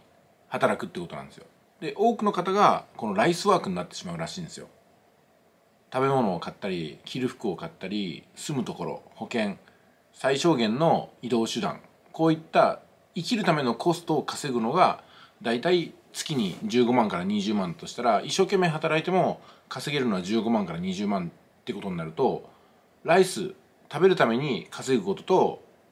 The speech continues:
一生懸命働いて得るお金がイコールになっちゃうんで、ずーっとその暮らしがラットレースのように続いていくってことらしいんですよ。まあでも、世の中にはライフワークを達成しようと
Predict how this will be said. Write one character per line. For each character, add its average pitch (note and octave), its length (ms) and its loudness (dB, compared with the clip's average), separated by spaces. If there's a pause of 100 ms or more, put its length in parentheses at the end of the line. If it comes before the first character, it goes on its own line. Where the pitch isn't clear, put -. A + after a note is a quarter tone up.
(160)
一 - 80 -8
生 C3+ 80 -2
懸 E3 140 2
命 G#2+ 320 -2
働 G2+ 360 -2
い - 60 -6
て A2+ 100 0
得 B2+ 120 2
る G#2+ 100 4
お F2 40 0
金 F2 200 -6
が F#2+ 40 -6
イ - 140 -12
コ F3+ 140 6
ー - 20 6
ル A#2 60 -2
に F#2 80 -4
な E2+ 80 -6
っ - 40 -14
ち D#2+ 120 -12
ゃ - 20 -8
う E2 60 -6
ん F#2 40 -6
で、 G2+ 280 -2
ず F#3+ 100 -4
ー G#3 140 -4
っ - 0 -
と F3+ 100 -10
そ F3 120 0
の E3 100 2
暮 D#3 120 2
ら C#3 60 0
し - 80 -8
が A#2+ 220 0
ラ B2 100 2
ッ - 60 -6
ト D#3+ 80 -4
レ D3 80 2
ー C3 40 4
ス A2+ 120 -4
の F#2+ 80 -4
よ F#2+ 80 -8
う A#2+ 40 -6
に D3 220 -4 (340)
続 A#2+ 240 -4
い G2 80 -4
て G#2+ 100 -4
い G#2 40 -4
く D#3 80 -4
っ - 20 -12
て - 140 -12
こ F2 80 -8
と E2 80 -14
ら D2+ 80 -12
し - 80 -16
い - 60 -14
ん - 20 -16
で - 60 -20
す - 60 -18
よ。 - 60 -20 (1600)
ま D3 100 -2
あ - 20 4
で G3 80 6
も、 B2+ 320 4 (400)
世 E3 80 -2
の A3 80 8
中 D3+ 160 4
に G2+ 100 2
は F2 60 -2
ラ B2+ 140 6
イ G#3+ 60 6
フ A3 200 -6
ワ A#3 140 8
ー - 20 2
ク - 120 -6
を - 220 -4 (240)
達 B2 200 0
成 B2+ 140 2
し C3 120 -2
よ A2 100 4
う F2 60 -6
と D2 200 -10